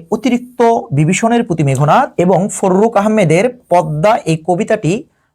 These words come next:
ভালো করে দেখে যাবে। প্রিয় শিক্ষার্থীরা, লিখিত অংশে যাওয়ার আগে তোমাদের একটি ঘোষণা দিতে চাই। বাংলা এবং ইংরেজির একদম সম্পূর্ণ নতুন একটি কোর্স আমাদের চলমান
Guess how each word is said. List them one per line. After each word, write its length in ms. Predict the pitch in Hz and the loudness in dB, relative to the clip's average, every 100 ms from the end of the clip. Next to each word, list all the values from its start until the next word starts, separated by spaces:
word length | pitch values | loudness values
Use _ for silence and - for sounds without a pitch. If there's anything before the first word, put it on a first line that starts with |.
| - | -12
ভালো 320 | 98 131 180 180 | -6 0 0 0
করে 160 | 147 170 - 127 | 0 0 -2 -4
দেখে 180 | - 110 | -4 -4
যাবে। 180 | 107 85 - _ | -6 -6 -14 _
প্রিয় 160 | 196 190 | 0 0
শিক্ষার্থীরা, 480 | 185 180 147 160 233 381 _ _ _ _ _ | -2 -2 -2 0 0 -4 _ _ _ _ _
লিখিত 400 | 151 185 - 269 254 | 2 2 2 0 2
অংশে 180 | 226 - 147 | 0 0 0
যাওয়ার 220 | 131 120 117 | 2 2 2
আগে 140 | 175 320 - | 0 -2 -6
তোমাদের 260 | 165 160 156 | -4 -2 -2
একটি 120 | 156 156 | -4 -6
ঘোষণা 280 | 185 - 175 127 | -6 -4 -2 -4
দিতে 140 | 120 123 | -4 -2
চাই। 140 | 202 330 - _ _ _ _ _ _ _ _ 117 | -2 -4 -8 _ _ _ _ _ _ _ _ -4
বাংলা 360 | 135 131 120 220 - 139 | 0 2 0 0 -2 -2
এবং 140 | 143 143 180 | -2 -2 0
ইংরেজির 420 | 185 185 135 165 - _ _ _ - | 0 0 0 -2 -4 _ _ _ -4
একদম 300 | 175 170 175 - | -4 -4 -4 -4
সম্পূর্ণ 440 | 214 220 - 220 208 175 156 | -4 -2 0 0 2 2 0
নতুন 280 | 160 233 240 190 | 0 0 0 -2
একটি 160 | - 185 139 | -4 -4 0
কোর্স 260 | 131 185 - - | 0 0 -4 -2
আমাদের 220 | 143 143 147 | 0 0 0
চলমান 340 | 160 147 131 | 0 2 2